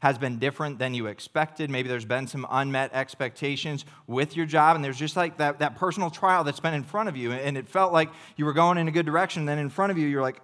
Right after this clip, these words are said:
"This is not, nope, this is different than I wanted. This is different than I expected." And then we get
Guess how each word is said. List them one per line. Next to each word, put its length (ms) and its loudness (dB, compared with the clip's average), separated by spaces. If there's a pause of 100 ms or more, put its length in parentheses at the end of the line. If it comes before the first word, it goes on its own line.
"This 240 -4
is 180 -4
not, 560 0 (320)
nope, 540 0
this 240 -4
is 80 -8
different 480 -4
than 160 -2
I 80 4
wanted. 380 0
This 140 -6
is 100 -8
different 340 -2
than 140 -4
I 80 2
expected." 480 -4
And 80 -8
then 120 -4
we 120 -6
get 240 0